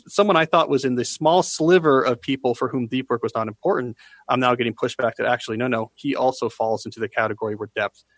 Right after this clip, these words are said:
does matter. The, the main way to think about it is the market is competitive. So if you are not applying a hard-won skill to produce something rare and valuable,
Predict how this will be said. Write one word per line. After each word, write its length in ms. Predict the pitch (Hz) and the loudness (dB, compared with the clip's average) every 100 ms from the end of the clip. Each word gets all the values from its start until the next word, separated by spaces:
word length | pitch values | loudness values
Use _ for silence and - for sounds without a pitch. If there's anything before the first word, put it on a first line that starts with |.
| _ _ _ | _ _ _
does 360 | 117 110 101 - - | 2 2 0 -6 -6
matter. 480 | 123 139 113 90 - - - _ | 0 2 0 -4 -10 -20 -20 _
The, 220 | 156 180 175 | 0 2 4
the 100 | 185 | 2
main 220 | 247 320 | 4 2
way 80 | 214 | 2
to 80 | |
think 200 | 156 254 | 2 0
about 280 | 190 135 127 | 2 4 4
it 80 | 123 | 2
is 300 | 131 123 110 | 2 -2 0
the 80 | - | 0
market 320 | 139 190 156 | 2 2 2
is 100 | 127 | -4
competitive. 600 | 117 113 160 113 - - _ _ _ _ _ | -4 -4 -4 -4 -8 -14 _ _ _ _ _
So 480 | - 147 139 131 - _ _ | 2 4 6 4 -2 _ _
if 300 | 175 226 226 | 0 0 2
you 100 | 202 | 0
are 60 | 165 | 2
not 360 | 139 151 156 - | 4 4 4 0
applying 640 | - - 139 151 156 139 | -4 -2 2 4 4 0
a 60 | |
hard-won 580 | 117 131 135 127 120 113 | 0 2 2 0 -2 -2
skill 580 | - - 117 101 58 - _ _ _ _ _ _ | -6 -4 -2 -2 -6 -16 _ _ _ _ _ _
to 60 | - | -4
produce 380 | 131 135 139 | -2 0 0
something 260 | 143 127 120 | 0 -2 0
rare 200 | 120 113 | 0 0
and 80 | 107 | 2
valuable, 580 | 147 165 110 95 73 | 2 4 0 -4 -8